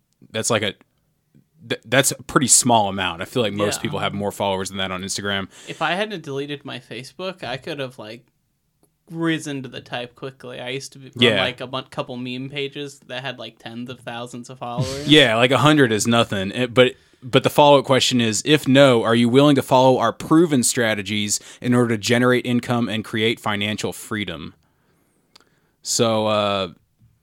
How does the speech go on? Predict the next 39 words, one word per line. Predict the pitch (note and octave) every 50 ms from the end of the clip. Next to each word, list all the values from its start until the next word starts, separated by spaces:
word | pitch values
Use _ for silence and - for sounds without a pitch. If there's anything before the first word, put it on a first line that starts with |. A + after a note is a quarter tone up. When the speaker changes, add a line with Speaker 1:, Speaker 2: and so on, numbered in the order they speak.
| _ _ _ -
Speaker 1:
that's | A#2 C3 D#3 D#3+ -
the | E3 C#3+
tip | - - D3+ C3+ -
that | - A#2+ -
Kelly's | - - - A2+ A2 G#2+ G2+ F#2+ F2+ F#2
on. | G2 F#2 F2+ F2+ F2 F2 F2+ - _ _ _ _ _ _ _
Um, | - F#2 F#2 F#2 F#2 F2+ F2 F2+ F#2 F2+ - - - _ _ _ _ _ _ -
Speaker 2:
Maybe | C#3+ C3+ C3+ D3+
we | D#3+ F3+
should | E3+ - - D3+ C#3+ C3+ -
sign | - - C#3+ C3 B2+
up | B2 A#2+ -
for | _ - C3+ B2+
her | C3 C#3 B2
program | B2 - C#3+ A#2+ A#2 A#2 A#2+ A#2+ A#2+ A#2+ A#2 A2 - _ _ _ _ _
for | - C#3 B2 B2+
the | B2 B2
podcast. | - _ - A2+ A#2 A#2+ - - - - - - -
So | - - C#3+
if | - -
you | D3+ C3
start | - - E3 E3+
seeing | E3 - - - C3 B2+
Speaker 1:
<laughs> |
Speaker 2:
ads | B2 B2+ B2+ C3 C3 -
for | - C#3+
us | C3 B2+ -
for | - B2+
collagen, | A#2+ - C#3 B2 B2 A#2+ A#2+ A#2 - B2 A2+ A2+ A#2+
you | B2 A#2
know | A2+ A#2+ A#2+ A#2+
why. | A#2+ B2 A#2+ A#2 A#2 A#2 A#2 G#2+ A2+ C3+ C#3+ _ _ _ - - _ _ _ _ -
Speaker 1:
Maybe, | - G#2+ A2+ A#2 A#2 A#2+ - - -
should | - - - C3
I | B2+ B2+ C3
sign | B2+ - - C#3 C3 B2+ B2
up | B2 C3 C3 B2+ -
and, | - A#2 A2 G#2+ G#2+
uh, | G#2+ G#2 G#2 G2+ G2 G2 F#2+ F#2